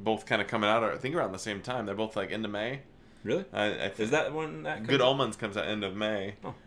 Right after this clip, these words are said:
Speaker 1: Um, I think that's when The Boys said they were coming out, too.
Speaker 2: Okay.
Speaker 1: They didn't tell me, The Boys.
Speaker 2: The Boys didn't tell you?
Speaker 1: <laughs>
Speaker 2: The boys at, the boys at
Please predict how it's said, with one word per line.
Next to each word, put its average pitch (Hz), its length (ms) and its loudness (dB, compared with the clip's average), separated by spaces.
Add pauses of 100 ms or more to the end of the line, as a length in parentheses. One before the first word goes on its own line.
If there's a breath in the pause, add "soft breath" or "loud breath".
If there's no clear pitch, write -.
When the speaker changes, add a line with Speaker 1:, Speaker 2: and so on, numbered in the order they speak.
(120)
Speaker 1:
Um, 98 300 2
I 98 100 2
think 156 200 -2
that's 170 160 -2
when 107 100 0
The 104 60 0
Boys 135 260 -2
said 98 180 -6
they 110 80 0
were 110 120 -4
coming 104 240 -6
out, 101 120 -6
too. 117 280 -8
Speaker 2:
Okay. 180 320 2 (100)
Speaker 1:
They 135 100 10
didn't 131 200 6
tell 127 200 4
me, 92 200 0
The 95 120 -2
Boys. 98 380 0
Speaker 2:
The 113 100 8
Boys 123 240 8
didn't 123 200 2
tell 131 160 8
you? 131 80 8
Speaker 1:
<laughs> - 180 8 (220)
Speaker 2:
The 233 140 12
boys 113 260 8
at, 110 160 2
the 113 80 6
boys 107 300 6
at 95 100 0